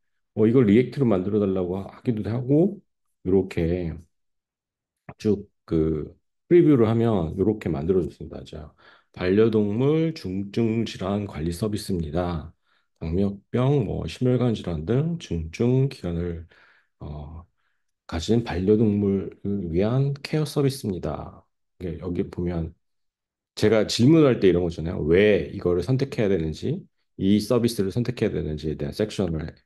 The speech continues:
해, 만들어 달라고 하는데, 어, 트웬티파이브 세븐 모니터링하고 전문가가 상담해주고, 앱이, 앱하고 연동돼서 건강 정보를 활용할 수 있습니다. 그래서 요건 조금 더 뭐 헬스케어나 모니터링이나 뭔가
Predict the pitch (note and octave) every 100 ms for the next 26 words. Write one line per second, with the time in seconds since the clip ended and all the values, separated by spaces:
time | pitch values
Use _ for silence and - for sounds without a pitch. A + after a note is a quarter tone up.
0 | - A2+ - _ _ _ _ E2+ F#2 G2+
1 | F#2 E2 D#2+ E2 E2+ A2 D3 - _ _
2 | _ _ D#2 D#2+ - B2 A2+ F2 E2 -
3 | A2 C3 A2+ F#2+ F#2 F#2 F2 F2 E2+ A2
4 | A2+ A#2 A2+ E2 F2+ F2+ E2+ D#2+ G#2 G#2
5 | G#2 G2 F2 A#2+ C3 C#3+ D3 - - _
6 | E2+ F#2 G#2+ D3 C3 - - D#2+ - D#3
7 | C#3+ D3 F2 E2+ G2 E2+ F2 - D2+ F#2
8 | F2 E2 E2 D#2+ E2+ A2+ A2 G#2+ E2+ E2
9 | E2+ D#2+ D#2 D2+ - E2+ E2+ A2 G2+ B2+
10 | B2 G#2 F2 E2+ - _ _ _ _ _
11 | E2+ A#2+ C3 - A2+ G#2 E2+ F2 G2+ G#2+
12 | F#2+ F2+ F2 D2 D2+ D#2 E2 D#2 D2